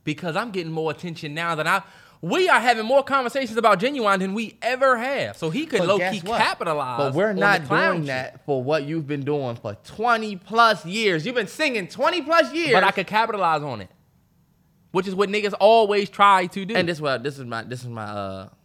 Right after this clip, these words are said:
Speaker 2: my thoughts on that. You're capitalizing off jokes. Like, you're capitalizing off people laughing at you,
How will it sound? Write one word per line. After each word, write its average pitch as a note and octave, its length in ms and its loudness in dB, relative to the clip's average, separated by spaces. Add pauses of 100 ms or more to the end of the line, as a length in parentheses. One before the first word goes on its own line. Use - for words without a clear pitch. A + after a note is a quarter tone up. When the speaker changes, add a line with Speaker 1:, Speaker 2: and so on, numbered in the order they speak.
(640)
Speaker 2:
my - 80 -18
thoughts - 340 -10
on G#2 100 -14
that. A#1 180 -20 (540)
You're D3+ 140 -4
capitalizing F3+ 720 -2
off A2+ 240 -6
jokes. B2 560 -10 (1500)
Like, G#2+ 240 -6 (300)
you're D3 140 -6
capitalizing D#3 600 0
off B2+ 160 -6
people C3+ 220 -10
laughing A#2+ 440 -6
at G#2 260 -18
you, - 80 -20